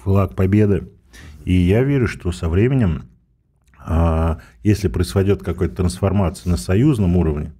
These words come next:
и если произойдёт социально-экономический курс, то красный флаг, о, кстати, там, где в Питере Путин же открывал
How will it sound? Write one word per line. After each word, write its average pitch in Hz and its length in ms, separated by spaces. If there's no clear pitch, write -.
и 87 100
если 92 240
произойдёт 90 520
социально-экономический 85 960
курс, - 520
то 95 460
красный 92 360
флаг, 117 500
о, 87 580
кстати, 87 540
там, 80 240
где 85 220
в - 100
Питере 85 340
Путин - 420
же - 140
открывал 85 520